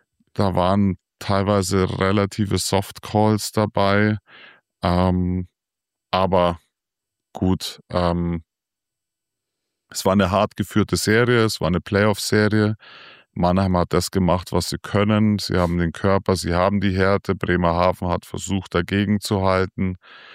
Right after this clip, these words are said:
Ähm, ich denke, mit sechs Spielen war Bremerhaven gut dabei. Es war auch da, ich glaub, ich hatte das eben auch in der Viertelfinale-Analyse gesagt,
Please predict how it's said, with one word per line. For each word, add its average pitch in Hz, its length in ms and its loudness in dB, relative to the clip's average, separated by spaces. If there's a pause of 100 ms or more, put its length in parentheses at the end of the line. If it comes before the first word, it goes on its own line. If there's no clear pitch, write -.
(540)
Ähm, 85 520 0 (840)
ich - 160 -14
denke, 104 340 2
mit 95 200 2
sechs - 340 0
Spielen 90 960 0 (120)
war 87 200 2
Bremerhaven 85 760 0
gut 87 220 -2
dabei. 80 440 0
Es 78 200 -2
war 101 380 2
auch 101 180 0
da, 92 300 2
ich 101 80 -2
glaub, 92 240 -2
ich - 140 -8
hatte - 160 -6
das 90 120 -4
eben 90 240 -2
auch 87 160 0
in 87 60 -4
der 87 100 -4
Viertelfinale-Analyse 90 1000 -2
gesagt, 87 320 -2